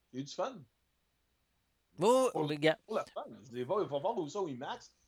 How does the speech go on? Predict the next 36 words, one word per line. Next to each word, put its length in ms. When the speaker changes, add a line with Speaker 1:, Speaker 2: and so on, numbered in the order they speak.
Speaker 1:
puis 440
pisse-toi 300
du 100
popcorn 320
dans 120
la 60
face, 300
puis 100
tu 100
vas 60
avoir 140
du 80
fun 100
pendant 120
deux 200
heures, 300
là. 40
Speaker 2:
<laughs> 320
Oh. 200
Speaker 1:
Euh, 80
Speaker 2:
Ben, 380
moi 200
aussi, 260
comme, 260
parce 140
que 100
j'ai 120
fait 180
une 100
critique 380
écrite 360
de, 680
pour, 160
euh, 340
pour 100
le, 240